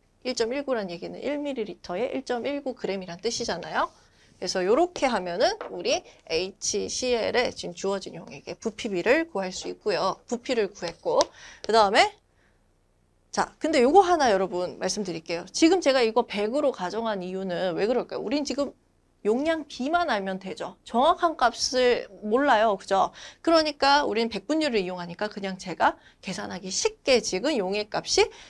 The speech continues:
백 그램이라고 지금 자, 가정을 한 겁니다. 자, 그러면은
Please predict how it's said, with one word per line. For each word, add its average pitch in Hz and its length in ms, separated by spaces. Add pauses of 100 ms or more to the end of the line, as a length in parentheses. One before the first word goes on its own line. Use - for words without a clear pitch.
(120)
백 - 160
그램이라고 180 640
지금 175 240
자, - 220 (140)
가정을 202 400
한 302 160
겁니다. 285 540 (380)
자, 277 140
그러면은 339 640